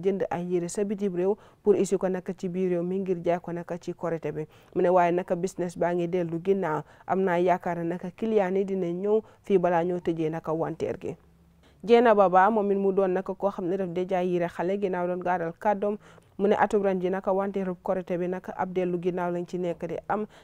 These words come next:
ndax wanteer bi naka nekkul di dem comme ni ñu ko bëggee.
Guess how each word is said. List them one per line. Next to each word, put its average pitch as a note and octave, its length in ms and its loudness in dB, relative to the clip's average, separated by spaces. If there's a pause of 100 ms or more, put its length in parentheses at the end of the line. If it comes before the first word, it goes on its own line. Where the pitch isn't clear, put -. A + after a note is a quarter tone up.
ndax F#3+ 140 0
wanteer F#3+ 400 0
bi F3 120 -2
naka F#3 260 -4
nekkul F#3 360 -2
di F3 100 -8
dem F3 180 -4
comme G#3+ 260 -4
ni F#3+ 60 -2
ñu F#3 120 -4
ko F3+ 140 -6
bëggee. E3+ 380 -4